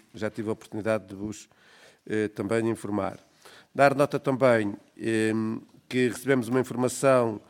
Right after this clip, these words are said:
eh, do senhor, eh, Ministro dos Assuntos Parlamentares, do Gabinete dos Ministros dos Assuntos Parlamentares, a dar conta que recebeu, eh, da, do senhor, do Gabinete de Sua Excelência Ministro Adjunto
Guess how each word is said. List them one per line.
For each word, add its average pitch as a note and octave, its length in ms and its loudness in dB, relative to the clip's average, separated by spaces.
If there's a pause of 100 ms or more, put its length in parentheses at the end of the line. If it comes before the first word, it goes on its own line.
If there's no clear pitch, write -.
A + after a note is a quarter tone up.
(440)
eh, A2+ 540 2 (560)
do A2+ 180 -8
senhor, B2 420 2
eh, A#2+ 260 0
Ministro A#2+ 560 0
dos G#2 160 -8
Assuntos A#2 420 -6
Parlamentares, A#2 1120 0
do A#2 100 -6
Gabinete G2+ 580 -6
dos - 80 -10
Ministros G2+ 680 -6
dos F#2+ 120 -12
Assuntos - 240 -14
Parlamentares, G#2 840 -2
a A2+ 60 -6
dar A2 200 0
conta B2+ 340 -6
que B2+ 380 -2 (560)
recebeu, B2+ 520 2 (640)
eh, A2+ 540 0
da, A#2 640 0 (140)
do G#2+ 140 -18
senhor, A#2+ 400 0 (180)
do A2 180 -8
Gabinete B2 540 2
de G#2+ 80 -2
Sua C3 140 -4
Excelência A#2 360 -4
Ministro A2+ 380 -4
Adjunto G2+ 520 -8